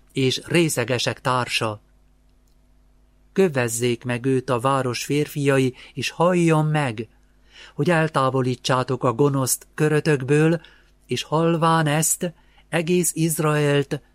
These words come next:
töltse el félelem. Ha pedig egy ember halálbüntetést érdemlő vétket követ el, és a kivégzettet fára akasztod,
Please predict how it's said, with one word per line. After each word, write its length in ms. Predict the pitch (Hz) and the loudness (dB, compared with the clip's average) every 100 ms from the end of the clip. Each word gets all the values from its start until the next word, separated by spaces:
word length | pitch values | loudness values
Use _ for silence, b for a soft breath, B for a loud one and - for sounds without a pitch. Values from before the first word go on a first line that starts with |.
| _ _ | _ _
töltse 460 | 165 156 127 135 | 2 2 0 -2
el 260 | 123 127 117 | -2 -2 -2
félelem. 880 | 123 117 113 107 110 110 107 101 101 _ _ _ _ _ _ _ _ _ _ _ _ _ _ _ _ _ _ _ _ _ _ _ _ _ _ | -2 -2 -2 -4 -4 -6 -8 -12 -16 _ _ _ _ _ _ _ _ _ _ _ _ _ _ _ _ _ _ _ _ _ _ _ _ _ _
Ha 140 | - 156 | -2 0
pedig 460 | 156 147 151 147 | 2 2 0 0
egy 200 | - 151 | -4 0
ember 420 | 170 190 165 147 139 | 0 0 2 0 0
halálbüntetést 1200 | 135 160 147 139 127 135 131 131 - 123 120 - | 0 0 2 0 0 -2 0 -2 0 -2 -2 -2
érdemlő 600 | 143 143 135 131 123 123 | -2 0 -2 0 0 2
vétket 640 | 139 139 - - 127 - | 0 -2 -4 -4 -4 -2
követ 400 | 151 139 123 120 | -2 -2 -2 -4
el, 380 | 120 127 139 135 _ _ _ _ _ _ | -2 0 -2 -4 _ _ _ _ _ _
és 180 | 151 135 | -4 -4
a 80 | 135 | -2
kivégzettet 880 | 175 156 147 123 135 123 - 117 | -2 2 0 2 0 -2 -2 -6
fára 460 | - 139 135 139 131 | -2 0 2 2 0
akasztod, 800 | 139 131 131 127 - 139 139 | -2 -2 0 0 0 0 0